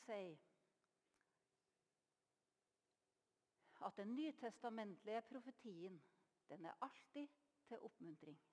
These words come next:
Når Paulus snakker om det her, så sier han jo at det, det, den profetiske tjenesten er til påminning, oppbygging og trøst. Og oppbyggelse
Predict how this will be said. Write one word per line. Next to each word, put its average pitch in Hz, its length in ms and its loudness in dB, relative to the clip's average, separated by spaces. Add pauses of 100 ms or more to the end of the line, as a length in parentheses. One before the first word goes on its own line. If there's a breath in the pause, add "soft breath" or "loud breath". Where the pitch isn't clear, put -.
(2000 soft breath)
Når 196 140 -2
Paulus 254 360 2
snakker 254 320 -2
om 254 80 0
det 262 100 4
her, 285 180 6
så 294 160 -6
sier 226 220 2
han 208 100 -2
jo 247 160 4
at 226 220 6 (260)
det, 240 140 4 (100)
det, 240 120 2 (300)
den 240 140 4
profetiske 226 640 0
tjenesten 220 500 0
er - 140 0
til 233 80 -10 (140)
påminning, 190 640 2
oppbygging 196 580 -4
og 220 200 -6
trøst. - 400 0 (640 soft breath)
Og - 240 2
oppbyggelse 185 800 0